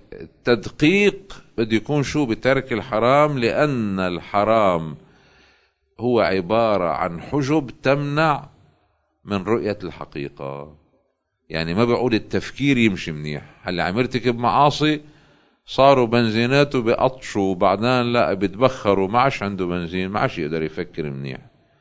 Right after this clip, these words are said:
بصير سيارته، آه، بتدخن، ال-، ال-، الموتير خرب،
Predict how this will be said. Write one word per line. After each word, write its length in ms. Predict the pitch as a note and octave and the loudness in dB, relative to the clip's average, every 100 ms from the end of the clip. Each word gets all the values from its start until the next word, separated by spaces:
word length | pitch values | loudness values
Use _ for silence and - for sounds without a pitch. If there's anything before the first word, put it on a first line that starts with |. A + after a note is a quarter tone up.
| _ _ _ _ _ _ _ _ _ _ _ | _ _ _ _ _ _ _ _ _ _ _
بصير 640 | F2 - B2 C3+ C3 A#2 | -10 -4 2 4 4 2
سيارته، 1080 | F#2+ G#2+ A2+ B2+ C3 C3 C3+ C3+ C3+ C3 C3 | 0 0 4 4 4 2 -2 0 0 0 0
آه، 220 | A2 A2 | -2 -4
بتدخن، 840 | G#2 G#2 G#2+ B2+ - F#2 E2 D2 D#2+ D#2+ | -4 -4 0 -2 -2 -6 -6 -8 -14 -12
ال-، 300 | D#2+ D#2+ D#2 | -8 -6 -4
ال-، 260 | D#2 D2+ D2+ | -6 -4 -4
الموتير 600 | D2+ E2+ F#2 - C#3 B2 | -4 -4 -4 0 2 2
خرب، 440 | - A#2+ F2 C#2 | 6 6 6 2